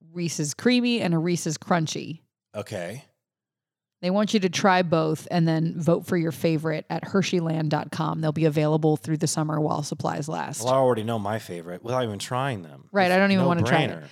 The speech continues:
Speaker 1: They've come out with a couple things that have had, like, Reese's with peanuts in 'em, and I'm like, "No, thank you."
Speaker 2: Yeah,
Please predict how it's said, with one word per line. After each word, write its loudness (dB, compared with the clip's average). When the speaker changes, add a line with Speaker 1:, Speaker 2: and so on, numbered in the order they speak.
Speaker 1:
They've 4
come 0
out 2
with 2
a 2
couple 4
things 2
that 4
have 4
had, 4
like, 0
Reese's 0
with 6
peanuts 6
in 8
'em, 0
and 0
I'm 0
like, -2
"No, 2
thank -2
you." -4
Speaker 2:
Yeah, -4